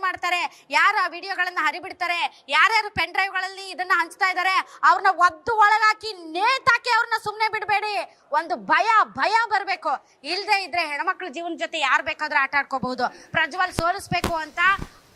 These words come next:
ಇನ್ನೊಂದು ರಾಜಕೀಯ ಪಕ್ಷ, ಇನ್ಯಾರನ್ನೋ ಗೆಲ್ಲಿಸ್ಬೇಕು ಅಂತ ಮತ್ತೊಂದು ರಾಜಕೀಯ ಪಕ್ಷ ಹೆಣ್ಮಕ್ಳ ವಿಡಿಯೋಗಳನ್ನ ಹಿಂಗೆ ಹರಿಬಿಡ್ತಾ ಇದ್ರೆ ಏನ್ರಿ ಇದು ಸಮಾಜ ಎಲ್ಲಿಗೆ ಹೋಗ್ತಾ ಇದೆ?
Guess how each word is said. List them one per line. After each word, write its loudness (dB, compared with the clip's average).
ಇನ್ನೊಂದು 2
ರಾಜಕೀಯ -6
ಪಕ್ಷ, -14
ಇನ್ಯಾರನ್ನೋ -2
ಗೆಲ್ಲಿಸ್ಬೇಕು -8
ಅಂತ -12
ಮತ್ತೊಂದು -2
ರಾಜಕೀಯ -4
ಪಕ್ಷ -6
ಹೆಣ್ಮಕ್ಳ -2
ವಿಡಿಯೋಗಳನ್ನ -4
ಹಿಂಗೆ -2
ಹರಿಬಿಡ್ತಾ -2
ಇದ್ರೆ 0
ಏನ್ರಿ -4
ಇದು -8
ಸಮಾಜ 2
ಎಲ್ಲಿಗೆ -4
ಹೋಗ್ತಾ -10
ಇದೆ? -20